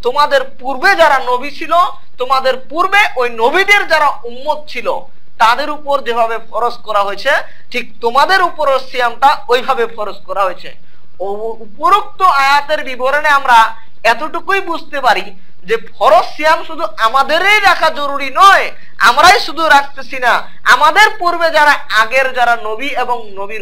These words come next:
উম্মত ছিল, তারাও আগে সিয়াম পালন করত। নূহ আলাইহিস সালাম সিয়াম পালন করত, মুসা আলাইহিস সালাম সিয়াম পালন করত, ঈসা আলাইহিস সালাম সিয়াম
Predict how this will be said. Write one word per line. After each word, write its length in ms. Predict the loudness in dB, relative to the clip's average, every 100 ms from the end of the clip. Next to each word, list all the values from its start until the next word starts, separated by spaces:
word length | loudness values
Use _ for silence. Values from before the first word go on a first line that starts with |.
| -10
উম্মত 360 | -10 -4 -4 -4
ছিল, 200 | -6 -2 0 0 -6 -6 0
তারাও 300 | 4 6 4
আগে 280 | 2 -2 -4
সিয়াম 260 | -2 -2 0
পালন 260 | 2 2 0 -2 -8 -8 0
করত। 480 | 4 4 2 -6 -6 -6 -8 -8 -6
নূহ 260 | -4 2 6
আলাইহিস 380 | 6 4 0
সালাম 320 | 0 2 0 -2
সিয়াম 320 | -2 -2 0
পালন 340 | 0 0 -2 -2
করত, 320 | 0 0 -2 -4 -4 -8 -8
মুসা 320 | -6 -4 2
আলাইহিস 320 | 4 6 2 0
সালাম 280 | 0 -2
সিয়াম 380 | -2 -4 -2 -2
পালন 320 | -4 -4 -4
করত, 520 | -2 -2 0 0 2 0 -4 -8
ঈসা 260 | -8 0 4
আলাইহিস 280 | 4 2 -2
সালাম 300 | 0 0 0 -6
সিয়াম 220 | -4